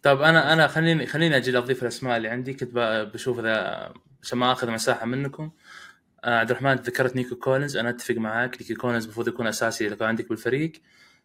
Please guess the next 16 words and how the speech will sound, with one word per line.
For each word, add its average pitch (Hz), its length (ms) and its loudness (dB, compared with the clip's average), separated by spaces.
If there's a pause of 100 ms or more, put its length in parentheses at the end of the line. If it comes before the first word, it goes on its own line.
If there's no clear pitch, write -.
(300)
الاسم 143 260 0
الثاني، 131 680 0
آه، 107 140 0
ما 127 140 0
تكلمنا 135 420 0
عنه، 117 280 0
بس 110 220 -8
إنه 127 280 0
أدى 120 240 2
أداء 120 180 4
كبير 123 300 2
جدًا 131 260 -2
في 123 80 -8
الريفنز، 135 540 0
زي 120 200 0
فلاورز. 101 580 -4